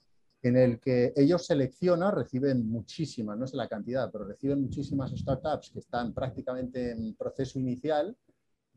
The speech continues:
ellos las analizan, las revisan y seleccionan cuarenta para participar en lo que se llama el programa de incubación.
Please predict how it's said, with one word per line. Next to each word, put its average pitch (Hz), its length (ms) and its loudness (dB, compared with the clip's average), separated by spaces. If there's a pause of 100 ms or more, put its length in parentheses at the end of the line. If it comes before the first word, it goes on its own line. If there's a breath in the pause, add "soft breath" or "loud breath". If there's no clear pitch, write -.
(280)
ellos 120 240 0
las 113 180 -2
analizan, 170 500 -2
las 135 140 2
revisan 190 680 0 (420)
y 135 100 2
seleccionan 156 760 0
cuarenta 165 560 0
para 127 180 0
participar 113 540 -4
en 143 80 2
lo 139 80 -2
que 123 80 -8
se - 120 -12
llama 120 180 -2
el 131 100 -4
programa 117 360 -4
de 123 60 -4
incubación. 101 640 -6